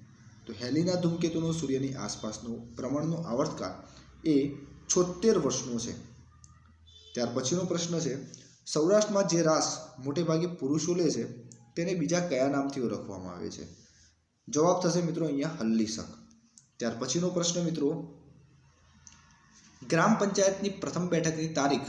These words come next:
કોણ નક્કી કરે છે? તાલુકા વિકાસ અધિકારી.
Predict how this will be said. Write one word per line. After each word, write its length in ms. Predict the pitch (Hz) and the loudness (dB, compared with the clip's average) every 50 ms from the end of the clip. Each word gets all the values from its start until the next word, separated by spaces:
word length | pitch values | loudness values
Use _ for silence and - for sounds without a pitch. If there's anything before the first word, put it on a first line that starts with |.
| - - - - | -8 -12 -14 -6
કોણ 200 | - 165 180 185 | 0 2 2 4
નક્કી 320 | 180 165 147 - - 139 135 | 4 2 0 -2 -4 -6 -6
કરે 300 | 131 120 104 101 98 98 | -4 -4 -4 -4 -4 -6
છે? 400 | - 95 95 92 - - - _ - _ _ _ _ _ _ _ _ _ _ _ _ _ _ _ - | -8 -10 -12 -14 -16 -20 -20 _ -20 _ _ _ _ _ _ _ _ _ _ _ _ _ _ _ -2
તાલુકા 380 | 139 139 147 170 180 - 190 180 | 2 2 4 4 4 2 2 2
વિકાસ 360 | 160 - - 147 143 143 - | 2 2 0 0 0 0 -2
અધિકારી. 500 | - 110 104 104 95 90 87 87 87 | -6 -8 -8 -8 -8 -10 -10 -10 -10